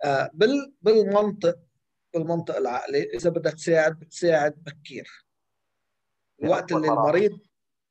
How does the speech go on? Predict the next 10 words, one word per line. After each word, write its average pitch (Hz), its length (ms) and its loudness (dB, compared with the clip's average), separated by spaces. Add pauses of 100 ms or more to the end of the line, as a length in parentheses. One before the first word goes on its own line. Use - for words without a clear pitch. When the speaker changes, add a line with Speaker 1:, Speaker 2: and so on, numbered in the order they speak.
(300)
Speaker 1:
أول 185 240 4
مراحل 170 420 0
المريض 160 400 -4
بعد 170 280 -2 (120)
هو 247 120 -4
ما 214 120 -4
عمل، 185 420 -2 (760)
آه، 139 220 -2
مضادات 143 480 2
جسمية. - 480 -18